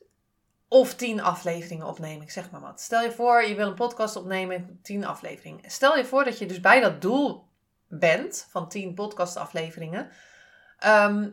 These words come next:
vergelijk jezelf dan eens hoe je begon met podcast nummer één. Of voordat je daar was. En vergelijk je dus niet met iemand die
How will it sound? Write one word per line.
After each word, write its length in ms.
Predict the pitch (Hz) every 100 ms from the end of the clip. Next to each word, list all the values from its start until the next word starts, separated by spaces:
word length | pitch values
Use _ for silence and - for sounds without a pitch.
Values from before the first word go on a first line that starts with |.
| -
vergelijk 600 | 175 - 233 262 311 349
jezelf 560 | 262 - 233 240 247 254
dan 220 | 214 214
eens 400 | 185 190 196 202
hoe 280 | 190 220 214
je 380 | 196 180 180 170
begon 680 | 156 180 - 349 214 160 -
met 260 | 170 175
podcast 480 | - 202 - 175 175
nummer 460 | 175 160 151 147 -
één. 460 | - 214 185 151 139
Of 140 | - 156
voordat 480 | - 226 233 - -
je 300 | 160 - -
daar 480 | 202 151 160 151 151
was. 420 | 143 - - - - - - _ _ _ _ _ _
En 160 | - 220
vergelijk 440 | 220 247 262 277
je 80 | 254
dus 140 | 214
niet 260 | 214 240 285
met 220 | 226 220
iemand 540 | - 233 208 196 185 -
die 480 | 202 196 190 190